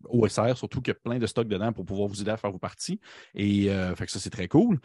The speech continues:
Et ils se sont mis en équipe avec un auteur que j'apprécie beaucoup, qui est un auteur français qui s'appelle Alexandre Kobayashi, et que lui, en fait, il a, euh, fait plusieurs jeux, dont, euh, le Fléau, euh, qui est sorti il y a quelques temps, qui est super bon. Et il avait sorti il y a quelques temps un jeu, un petit jeu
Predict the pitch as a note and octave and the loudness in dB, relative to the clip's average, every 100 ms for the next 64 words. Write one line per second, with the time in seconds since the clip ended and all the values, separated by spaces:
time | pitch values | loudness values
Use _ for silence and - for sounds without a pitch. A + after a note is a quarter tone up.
0 | _ F3+ A3 - C3+ D3+ E3 F#3 C#3 A3 | _ 0 2 2 2 2 2 2 0 0
1 | B2 A#2+ C#3 - B2+ D3+ C3 C3+ E3 G3 | 0 0 -2 -2 0 2 2 2 0 -2
2 | A#2 G2+ G#2 G2+ A2+ G2+ G3+ D#4 _ - | -6 -6 -6 -6 -6 -4 -6 -8 _ -12
3 | A2 G#2 G#2 B2 B2+ A2 F#2+ - - A#2+ | -8 -6 -6 -6 -6 -6 -8 -10 -10 -6
4 | A2 - C3 - D3 C3 A#2 G#2 F#2 - | -6 -2 -2 -2 -4 -4 0 0 0 -2
5 | A3 - _ - - _ _ A#2+ C#3 C3+ | -8 -10 _ -20 -20 _ _ 0 0 -2
6 | - C#3+ D#3 - G#2+ A#2+ D#3+ F3+ A2 - | 0 4 4 2 -2 -2 -4 -6 -8 -8
7 | - A#2 G#2+ B2 C#3 G#2 F#2+ F#2 - - | -8 -4 0 0 -2 -4 -6 -4 -8 -10
8 | - F3+ F#3+ D3 B2+ E3+ B2+ B2+ C#3 A2+ | -8 -2 2 2 0 -2 0 0 -2 -4
9 | G2+ G2 G2 F#2+ G2 F#2+ - A2 A2 C3 | -4 -4 -4 -4 -6 -8 -6 -6 -6 -6
10 | B2+ A2 F2+ - - F#2 B2+ A2 - A2 | -2 -2 -2 -4 -8 -6 -4 -4 -2 -4
11 | - F#2+ - A#2 A#2+ A2 F#2 - A#2 G#2+ | -2 -4 -2 -2 -2 -4 -6 -6 -2 2
12 | G2 F2+ C#3 - - - - G#2+ A2+ B2+ | 4 4 0 -2 -16 -20 -8 -2 2 2
13 | A#2 G2+ G#2+ A2 C3 A#3 A3 C#3 A#2+ - | 0 0 0 -2 -6 -8 -6 -2 -2 0
14 | D#3 F#3+ - G#2 G2 F#2+ F3+ D3 A#3 - | 0 0 -2 -4 -2 0 0 0 -2 -4
15 | E3 | -6